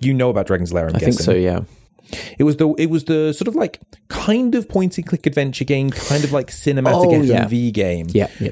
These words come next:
Speaker 1: that was done by Don Bluth, one of the,
Speaker 2: Mm.
Speaker 1: like, old Disney-style animators, right? And it's,
Speaker 2: Yes.
Speaker 1: it's very much just like QuickTime Event, the game, before QuickTime Events were a thing.
Speaker 2: <laughs> Right.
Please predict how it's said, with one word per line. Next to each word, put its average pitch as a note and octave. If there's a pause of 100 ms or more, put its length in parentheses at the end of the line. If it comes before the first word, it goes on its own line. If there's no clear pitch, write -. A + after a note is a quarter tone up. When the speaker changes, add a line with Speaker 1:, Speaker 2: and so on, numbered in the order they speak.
Speaker 1:
that C3
was B2+
done B2+
by A#2
Don A2
Bluth, G#2
one G2+
of G#2
the, G2
Speaker 2:
Mm. F#2+
Speaker 1:
like, G2+
old A2+
Disney-style G#2
animators, F2
right? G2+ (640)
And C3+
it's, -
Speaker 2:
Yes. C#3+
Speaker 1:
it's C3+
very G3
much F3+
just C#3+
like C3
QuickTime C#3
Event, A2
the A2
game, F#2+
before B2
QuickTime A2+
Events G#2
were G2+
a -
thing. A2
Speaker 2:
<laughs> G#2+
Right. -